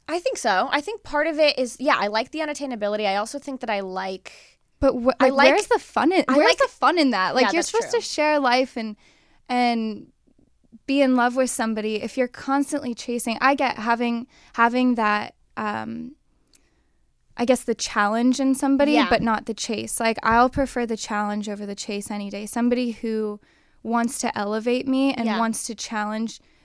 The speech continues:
Speaker 2: the way that I think or get me out of my comfort zone.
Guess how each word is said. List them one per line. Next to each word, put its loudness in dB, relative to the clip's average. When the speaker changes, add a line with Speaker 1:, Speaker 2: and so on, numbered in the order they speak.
Speaker 2:
the 4
way 2
that -2
I -4
think -8
or -2
get 2
me 4
out 4
of -4
my -4
comfort -8
zone. -12